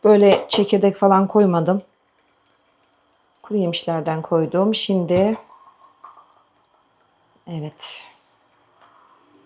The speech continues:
Yaren gelince içmek isterse bir bardak daha eklerim. O zaman böyle bu güzelliklerle bu akşam videomu kapatayım. Kafamda havlu pek müsait değilim.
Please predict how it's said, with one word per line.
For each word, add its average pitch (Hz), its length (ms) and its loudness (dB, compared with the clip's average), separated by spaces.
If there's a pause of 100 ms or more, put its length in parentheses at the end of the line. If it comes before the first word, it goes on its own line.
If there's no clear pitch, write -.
(100)
Yaren 196 320 2
gelince 208 460 0 (140)
içmek 190 340 -4
isterse 175 520 0
bir 208 220 2
bardak 165 420 0
daha 165 140 2
eklerim. 233 520 -4 (220)
O 330 120 2
zaman 220 460 2
böyle 226 400 4
bu 247 120 0
güzelliklerle 196 840 0
bu 208 100 6
akşam 202 440 0
videomu 190 360 2
kapatayım. 180 560 -2
Kafamda 196 540 -2
havlu 185 280 0
pek 202 220 0
müsait 175 520 -2
değilim. 202 400 4